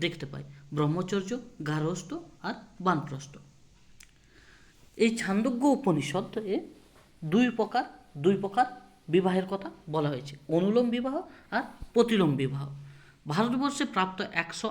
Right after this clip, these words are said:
আটটি উপনিষদের মধ্যে বারোটি উপনিষদ খুব গুরুত্বপূর্ণ। এই বারোটি উপনিষদ হলো ঐতরেয় উপনিষদ, কৈশিতকী উপনিষদ,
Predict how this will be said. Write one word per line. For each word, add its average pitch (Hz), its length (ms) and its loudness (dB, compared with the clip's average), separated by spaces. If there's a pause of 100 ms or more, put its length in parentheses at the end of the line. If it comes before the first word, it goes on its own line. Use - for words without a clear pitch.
আটটি 196 360 0
উপনিষদের 190 640 0
মধ্যে 190 420 -4 (220)
বারোটি 175 400 4
উপনিষদ 220 460 0 (400)
খুব 233 160 2
গুরুত্বপূর্ণ। 240 580 -2 (140)
এই 175 120 4
বারোটি 180 320 0
উপনিষদ 202 540 -2
হলো 147 220 -4 (320)
ঐতরেয় 160 400 4
উপনিষদ, 202 520 -2 (440)
কৈশিতকী 220 580 4
উপনিষদ, 202 420 -4